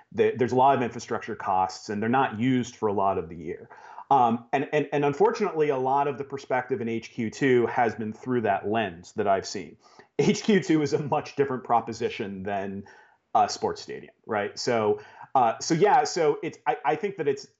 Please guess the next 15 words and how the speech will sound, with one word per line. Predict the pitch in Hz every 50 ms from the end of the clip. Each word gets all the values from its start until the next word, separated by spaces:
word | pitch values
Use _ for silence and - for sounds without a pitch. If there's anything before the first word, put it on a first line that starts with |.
| _ _ _ _ _ -
wrong | 120 120 131 165 190 190 180 156 147 143 135 127
when | 123 127 123 123 120 117
the | 117 120 113 113 113 113 107 - _ _ _ _ _ _ _
Secretary | - - 165 160 170 156 165 160 151
of | 135 135
Transportation | - 156 147 139 - - - - 151 143 139 - 127
for | 113 123
the | 113
state | 110 - 151 139 117
of | 107
Maryland | 117 123 139 143 135 123 113 113
comes | - - 139 127 110
out | 120 117 120 120
and | 120 110
says, | - 123 110 107 107 104 -